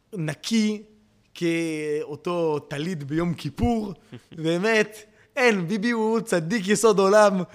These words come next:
Speaker 1: גדול הדור החדש.
Speaker 2: בפסק דין, הבית משפט מתחיל לצאת נגד הפרקליטות, על ה-, כל מה ש-
Speaker 1: בדיוק.
Speaker 2: הליכוד טוען.
Speaker 1: מציאות משיחית.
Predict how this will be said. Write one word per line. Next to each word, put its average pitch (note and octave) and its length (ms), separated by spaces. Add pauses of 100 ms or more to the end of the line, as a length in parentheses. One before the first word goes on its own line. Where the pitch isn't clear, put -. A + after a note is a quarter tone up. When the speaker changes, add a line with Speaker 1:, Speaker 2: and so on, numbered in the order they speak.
(280)
Speaker 1:
גדול G#3+ 220
הדור G3+ 260
החדש. D#3 440
Speaker 2:
בפסק F#3 300
דין, E3+ 300
הבית D3+ 280
משפט D#3+ 380
מתחיל D#3 320
לצאת D#3+ 340
נגד D#3+ 240
הפרקליטות, C#3 840
על C3+ 180
ה-, C3 280 (120)
כל A3+ 260
מה G#3 180
ש- - 120 (300)
Speaker 1:
בדיוק. F#3 440 (120)
Speaker 2:
הליכוד D3 380
טוען. C#3+ 460
Speaker 1:
מציאות C4 500
משיחית. G#3+ 840